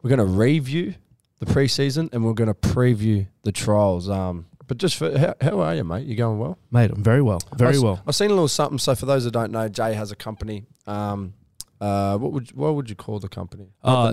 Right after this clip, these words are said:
Speaker 1: name
Speaker 2: the,
Speaker 1: of it. It's
Speaker 2: well,
Speaker 1: a little
Speaker 2: the
Speaker 1: Ruby.
Speaker 2: Yeah, yeah.
Speaker 1: But it's like a digital marketing
Speaker 2: Uh, it's like a media production
Speaker 1: Media
Speaker 2: thing.
Speaker 1: production, yeah.
Speaker 2: So, like, videography and photography and things
Speaker 1: Yeah.
Speaker 2: like that.
Speaker 1: So when
Speaker 2: Yeah.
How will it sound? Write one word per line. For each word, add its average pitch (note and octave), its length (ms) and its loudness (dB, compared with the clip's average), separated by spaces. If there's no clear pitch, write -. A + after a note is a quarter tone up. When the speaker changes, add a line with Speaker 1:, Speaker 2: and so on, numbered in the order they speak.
Speaker 1:
name G#2+ 100 0
Speaker 2:
the, G#2+ 80 -2
Speaker 1:
of F#2+ 80 -2
it. A2 60 4
It's A2 40 2
Speaker 2:
well, C#3 100 4
Speaker 1:
a - 20 2
little G#2+ 140 2
Speaker 2:
the G2 100 -4
Speaker 1:
Ruby. G#2+ 340 2
Speaker 2:
Yeah, D3+ 240 2
yeah. B2 340 4
Speaker 1:
But A#2+ 100 -4
it's A2+ 100 0
like C3+ 100 2
a B2+ 60 2
digital A2+ 320 2
marketing D3+ 580 0
Speaker 2:
Uh, F3+ 280 4
it's - 100 -2
like F#3 160 0
a D3 240 4
media C3 240 4
production A#2 460 2
Speaker 1:
Media C3 280 4
Speaker 2:
thing. G2+ 60 -4
Speaker 1:
production, A2 500 4
yeah. G2+ 100 2
Speaker 2:
So, G2+ 180 2
like, B2 120 4
videography B2 560 2
and A2+ 80 -2
photography A2 600 -4
and G#2 100 -4
things B2 200 2
Speaker 1:
Yeah. G2+ 40 -2
Speaker 2:
like - 80 -6
that. A#2+ 140 -4
Speaker 1:
So C#3 80 4
when C3+ 120 2
Speaker 2:
Yeah. - 40 0